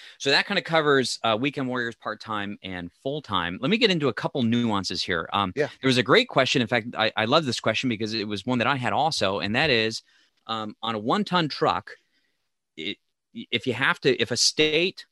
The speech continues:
Speaker 1: registration requires that, that one-ton truck being registered commercially, does that automatically mean that you'll now need commercial insurance?
Speaker 2: No. Uh, it, it,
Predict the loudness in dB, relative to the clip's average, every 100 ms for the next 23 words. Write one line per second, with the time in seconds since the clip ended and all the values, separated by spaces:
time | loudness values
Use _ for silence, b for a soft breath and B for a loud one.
0 | _ -4 -4 -4 0 0 0 -6 -8 -10
1 | -10 -2 0 0 -2 -4 -8 -6 -6 -4
2 | -2 -2 -4 -6 -4 -4 -4 -8 -6 -6
3 | -4 -4 -4 -8 -8 -10 -10 -6 -4 -4
4 | -6 -8 -8 -4 -2 0 -2 -2 -4 -4
5 | -2 -2 -4 -4 -4 -2 -2 -4 -6 -6
6 | -6 -6 -8 -8 -8 -10 -12 -16 -16 _
7 | _ -14 -12 -12 _ _ _ b b -4
8 | 0 0 -2 -6 -6 -4